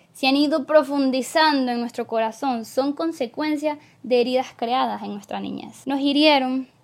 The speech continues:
nos atribuimos estas creencias y finalmente las cargamos con nosotros por el resto de nuestra vida. El problema es que vivimos tanto con ese dolor, pero ni siquiera sabemos por qué. ¿Sabes? A mí me pasó exactamente lo mismo. Yo estaba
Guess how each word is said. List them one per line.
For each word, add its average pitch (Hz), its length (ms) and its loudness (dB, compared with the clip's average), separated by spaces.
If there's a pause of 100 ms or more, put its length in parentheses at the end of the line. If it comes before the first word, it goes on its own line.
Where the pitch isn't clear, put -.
nos 254 200 -4
atribuimos 247 520 -4
estas 269 340 -10
creencias 254 720 -6 (320)
y 269 100 -4
finalmente 294 640 0
las 294 120 -8
cargamos 226 460 -6
con 262 180 -6
nosotros 233 460 -10 (100)
por 220 160 -4
el 202 140 -4
resto 196 320 -10
de 208 80 -8
nuestra - 320 -12
vida. - 260 -14 (120)
El 262 120 4
problema 277 300 4
es 311 80 -8
que 349 100 0
vivimos 285 560 0 (200)
tanto 285 520 2
con 233 200 -4
ese 220 260 -2
dolor, 220 520 0 (460)
pero 277 160 2
ni 320 80 4
siquiera 359 280 0
sabemos 415 360 0
por 320 240 -4
qué. - 420 -4
¿Sabes? 349 220 4
A 277 80 -2
mí 277 40 -2
me 320 80 -2
pasó 359 220 -6
exactamente 339 560 -4
lo 294 100 -2
mismo. 269 320 -2
Yo 233 120 -6
estaba 440 440 0